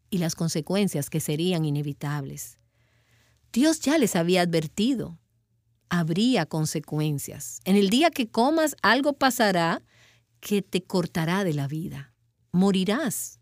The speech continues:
Habrá separación de la vida en Dios, de la vida espiritual. Y a la larga de la vida física también. La vida física tendría su fin.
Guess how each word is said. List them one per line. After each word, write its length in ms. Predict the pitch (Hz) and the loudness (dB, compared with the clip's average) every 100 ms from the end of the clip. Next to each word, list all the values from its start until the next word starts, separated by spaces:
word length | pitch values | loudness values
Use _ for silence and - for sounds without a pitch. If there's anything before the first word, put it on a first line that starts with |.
| - | -2
Habrá 360 | 175 185 240 - | 0 2 0 -2
separación 1080 | - 208 208 196 185 - 202 226 165 151 - _ _ _ | 0 0 2 0 0 0 0 2 0 -2 -6 _ _ _
de 160 | 170 165 | -2 0
la 160 | 175 | 0
vida 320 | 160 202 240 240 | 2 2 2 0
en 260 | 202 226 190 | 2 2 2
Dios, 340 | 190 214 165 | 2 0 0
de 80 | 160 | 0
la 120 | 156 | 0
vida 200 | 180 214 | 0 -2
espiritual. 880 | 202 - 208 175 - 160 170 165 151 _ _ _ _ _ _ | -4 -4 -4 -4 -4 -8 -8 -10 -14 _ _ _ _ _ _
Y 80 | 233 | 0
a 80 | 254 | 4
la 100 | 240 | 4
larga 380 | 240 302 302 269 | 4 2 2 2
de 80 | |
la 80 | 208 | 2
vida 200 | 196 226 | 2 2
física 420 | 220 240 254 233 | 0 -2 -2 -2
también. 540 | 214 175 170 208 269 156 | 0 0 0 0 0 -2
La 120 | 160 | -2
vida 180 | 165 196 | -2 -2
física 380 | 226 220 254 214 | -2 -4 -4 -2
tendría 360 | 165 160 170 | -2 0 -2
su 140 | - 175 | -2 -6
fin. 400 | - 269 196 | -4 -2 -2